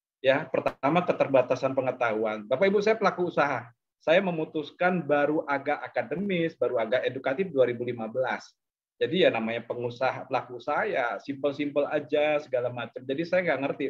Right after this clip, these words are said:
itu riset, eh, metodologi dan segala macam. Yang kedua ketidakfokusan ya, ya karena nggak punya pengetahuannya, disertasinya terbata-bata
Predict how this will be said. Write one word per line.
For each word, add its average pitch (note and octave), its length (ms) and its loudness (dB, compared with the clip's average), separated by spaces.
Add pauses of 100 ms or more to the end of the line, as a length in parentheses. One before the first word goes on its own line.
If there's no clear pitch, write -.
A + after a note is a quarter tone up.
itu A2+ 160 -8 (360)
riset, A#2+ 1160 -2
eh, A2 320 -12
metodologi A2 1040 -4
dan G2+ 160 -8
segala G2+ 240 -10
macam. G2+ 320 -14
Yang B2+ 200 -6
kedua E3 240 0
ketidakfokusan C3+ 1000 -4
ya, C3 160 -8 (320)
ya C3 160 2
karena C3+ 640 2 (320)
nggak C#3 240 -2
punya C#3 200 2
pengetahuannya, C#3+ 1120 2
disertasinya C#3 720 -2
terbata-bata C3+ 1120 2